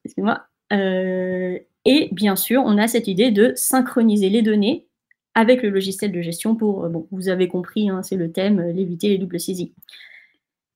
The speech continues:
Il y a dans les frustrations un enjeu crucial, c'est celui du temps. Pourquoi ? Parce que, euh, la création d'un site web, euh, c'est chronophage,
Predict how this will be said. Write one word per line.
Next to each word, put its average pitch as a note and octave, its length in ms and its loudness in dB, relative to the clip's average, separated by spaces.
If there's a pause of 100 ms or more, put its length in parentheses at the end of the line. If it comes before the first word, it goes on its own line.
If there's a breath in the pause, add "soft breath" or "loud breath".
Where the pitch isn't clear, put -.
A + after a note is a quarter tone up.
(600)
Il B3+ 240 8
y E4 60 6
a F#4 160 2 (220)
dans B3+ 180 2
les B3 100 4
frustrations - 880 -2
un A3+ 220 2
enjeu G#3+ 360 0
crucial, A3+ 680 -2
c'est - 180 -6
celui G#3+ 380 0
du G3+ 180 -2
temps. F#3+ 320 -8 (1500)
Pourquoi ? A#3 440 -4 (360)
Parce A3 240 -2
que, C#4+ 360 -2
euh, G3+ 240 2
la G3 160 -2
création A3+ 540 -2
d'un F#3 280 0
site F#3+ 380 -8
web, A3+ 320 0
euh, F3+ 500 -4 (320)
c'est - 160 -4
chronophage, G3+ 720 -2